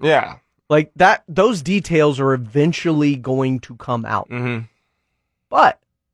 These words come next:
Speaker 2: we've seen.
Speaker 1: Oh, he's gonna get hired again.
Speaker 2: But we've seen the Spurs will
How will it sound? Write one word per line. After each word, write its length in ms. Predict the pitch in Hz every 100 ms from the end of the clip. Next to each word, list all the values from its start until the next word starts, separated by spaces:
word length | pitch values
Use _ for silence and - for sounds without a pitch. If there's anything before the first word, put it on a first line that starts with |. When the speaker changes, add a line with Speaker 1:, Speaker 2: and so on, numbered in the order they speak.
| _ _ _ _ _ _ _ _ _ _ _ _ _ _
Speaker 2:
we've 200 | 127 139
seen. 420 | - 214 233 196 - _ _ _ _ -
Speaker 1:
Oh, 160 | 139 123
he's 260 | 170 190
gonna 320 | 120 147 143
get 200 | 113 117
hired 320 | 107 110 104 95
again. 460 | 92 95 82 - _ _ _ _ _ _ _ _ _ _ _ _ _ _ -
Speaker 2:
But 160 | -
we've 220 | 160 156
seen 500 | - 185 190 214 202 _ _ _ _ _ _ _ _ _ _ _ _ -
the 80 | 147
Spurs 560 | - 151 151 190 208
will 420 | 135 170 185 196